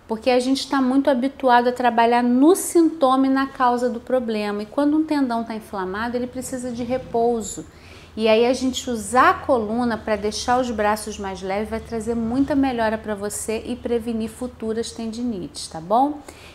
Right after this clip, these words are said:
E eu quero aproveitar pra te fazer um convite.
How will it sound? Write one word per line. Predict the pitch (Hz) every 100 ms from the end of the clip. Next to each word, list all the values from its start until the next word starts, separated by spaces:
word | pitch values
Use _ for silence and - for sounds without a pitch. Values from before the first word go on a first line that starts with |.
| -
E |
eu | 226
quero | 226 311
aproveitar | 330 277 269 247 233
pra | 233 240
te | -
fazer | 226 208 233
um | 240
convite. | 294 311 233 202 208 - -